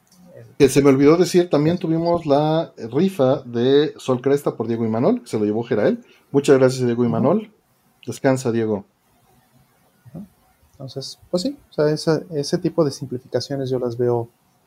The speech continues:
Speaker 2: muy buenas para una cantidad enorme de cosas, ¿no? Em, sí, o sea, si quisieras ser demasiado purista, pues terminas por, por, nuevamente, dispararte en el pie porque no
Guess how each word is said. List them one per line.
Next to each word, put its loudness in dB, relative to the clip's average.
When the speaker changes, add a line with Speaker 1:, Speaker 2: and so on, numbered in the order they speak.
Speaker 2:
muy -2
buenas -2
para -2
una -6
cantidad -12
enorme -12
de -14
cosas, -20
¿no? -12
Em, -4
sí, 0
o -20
sea, -6
si -8
quisieras 2
ser 2
demasiado -2
purista, -4
pues -10
terminas -2
por, -2
por, -6
nuevamente, 2
dispararte 0
en -4
el -4
pie -4
porque -6
no -6